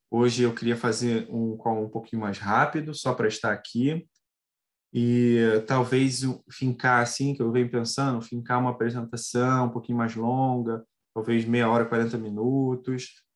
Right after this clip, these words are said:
só a cada trimestre, né? E, e a cada mês a gente faz uma conversa um pouco mais rápida, perguntas e respostas. Então,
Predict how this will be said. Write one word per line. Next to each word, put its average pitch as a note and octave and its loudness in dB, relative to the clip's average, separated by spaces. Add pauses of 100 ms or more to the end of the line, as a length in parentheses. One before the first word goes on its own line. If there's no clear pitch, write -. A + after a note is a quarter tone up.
(720)
só D3 2
a C3+ 2
cada C3+ 0
trimestre, A#2 -6 (240)
né? A#2 -2 (520)
E, A#2 -2
e A#2+ 4
a A#2+ 0
cada C3 0
mês B2+ -2
a B2+ -8
gente B2 -8
faz A#2+ 0
uma A#2+ -4
conversa A2+ -4
um A2+ -8
pouco A2+ -4
mais A2+ -2
rápida, A2 0
perguntas A2+ -6
e A2 -8
respostas. G#2+ -6 (840)
Então, C#3 2